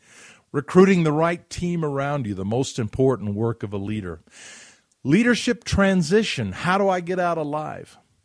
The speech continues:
The ten key principles for an effective leadership transition. Servant leadership. What is it and what is it not? Working in leadership with your spouse. Notes from the conflict. My wife and I are working together now in leadership.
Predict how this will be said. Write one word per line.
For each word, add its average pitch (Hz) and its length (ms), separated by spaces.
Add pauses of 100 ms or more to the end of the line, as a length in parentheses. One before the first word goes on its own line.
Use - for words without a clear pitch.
(320)
The 135 80
ten 185 360
key 190 200
principles 139 640
for - 160
an 117 60
effective 117 520
leadership 110 560
transition. 98 840 (360)
Servant 220 540
leadership. 104 600
What 156 280
is 208 200
it 202 120 (180)
and 117 220
what 151 160
is 131 120
it 139 120
not? 101 480 (580)
Working 233 360
in 226 120
leadership 220 540
with 196 160
your 185 100
spouse. - 800 (360)
Notes 151 520
from 151 260
the 139 80
conflict. 107 640
My 110 160
wife 127 380
and 131 100
I 131 100
are 131 120
working 127 400
together 120 340
now 127 300
in 107 160
leadership. 135 640